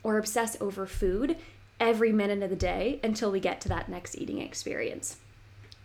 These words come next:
So, I'm gonna take a breath <sighs> and a sip of my pumpkin coffee, and then I'm gonna pop in with the comment section one more time, and then we're gonna sign off.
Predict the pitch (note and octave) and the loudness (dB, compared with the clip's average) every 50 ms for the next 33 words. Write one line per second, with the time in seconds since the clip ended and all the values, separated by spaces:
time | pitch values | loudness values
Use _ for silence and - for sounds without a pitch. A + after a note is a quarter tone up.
0 | - - - - - - C#4+ - - - - - - - - - - - - - | -20 -20 -14 -2 6 8 8 8 8 6 -4 -12 -20 -20 -20 -20 -20 -20 -20 -18
1 | - - - - G#3+ G#3 G#3 G#3+ A#3 B3 C#4+ D#4 C4+ G#3+ F#3+ G3+ G#3+ - - - | -18 -8 -2 0 0 2 4 6 6 6 6 8 8 8 8 6 4 0 -6 -8
2 | - - - - - - - - - - - - - - - - A3+ G#3+ G3+ - | -8 -8 -16 -18 -20 -20 -20 -20 -20 -20 -20 -20 -20 -16 -10 -6 -4 -2 0 0
3 | - - - - - A3 A3+ G#3+ - - B3+ B3+ B3+ A#3 G#3 A3+ G#3 G3+ - A3+ | -2 -2 -4 -4 -2 -2 0 2 4 4 4 4 4 0 0 0 0 0 2 2
4 | A3 A3+ - C4 B3 A#3 G#3+ E3+ E3 - - G3 A#3 C#4 - - - - - - | 2 2 2 2 0 2 0 -2 -2 -2 -4 -4 -4 -4 -8 -16 -20 -20 -20 -20
5 | - - - - - - - - - - - - - - - - - - - - | -20 -20 -20 -20 -20 -20 -20 -20 -20 -20 -20 -20 -20 -20 -20 -20 -20 -20 -20 -20
6 | - - - - - - - - - - - - - A#3+ A3 G3+ G#3 G#3+ G#3+ G3+ | -20 -20 -20 -20 -20 -20 -20 -20 -20 -20 -16 -10 -4 0 2 4 4 6 4 4
7 | G3 - - A3 A#3+ C4+ - B3 G#3 F#3+ G#3 C4 C4+ C4+ - - - - - - | 2 6 8 8 8 8 8 6 6 6 6 4 4 4 2 0 0 -2 -6 -14
8 | - - - - - - - - A3 G3 A3+ A3 - B3+ C4 C#4+ C#4+ A3+ - - | -16 -20 -20 -20 -20 -18 -10 -4 -2 0 0 2 6 8 10 10 10 8 6 2
9 | - F3+ - - - F3+ G#3 B3 - - - - - - - - F#3+ G3 A3 C#4 | -2 -2 -2 -2 -2 -2 -2 -2 -4 -8 -18 -18 -20 -16 -10 -2 6 10 12 12
10 | E4 E4 D#4 D4+ D4 D4 A3 F3+ F3 F3 G#3 G#3+ - A3+ A3+ G#3+ G#3+ G#3+ G#3 G3+ | 12 12 12 10 8 6 4 4 4 4 2 0 2 4 6 6 6 6 4 2
11 | G3+ - - E3+ E3 - - - - - - | 0 0 0 0 2 0 -2 -2 -4 -8 -16